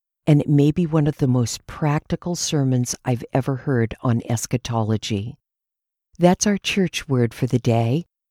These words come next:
that refers to the study of end times.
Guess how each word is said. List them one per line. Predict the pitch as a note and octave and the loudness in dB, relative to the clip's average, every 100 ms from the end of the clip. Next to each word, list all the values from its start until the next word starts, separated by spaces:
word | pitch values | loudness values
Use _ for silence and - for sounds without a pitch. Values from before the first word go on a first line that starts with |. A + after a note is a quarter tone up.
| _ | _
that | E3 - | 0 2
refers | C#3+ - E3 D3+ D3+ - | 0 0 0 0 0 -4
to | F3+ | -4
the | F#3+ | -2
study | - - C3+ A#2+ A#2 - C#3 | -2 2 2 2 0 -2 -4
of | - - | -4 0
end | B2 A#2 A#2 | 2 2 0
times. | - C3 A#2 G#2 G2+ A#2+ - | -4 -2 0 0 -2 -4 -6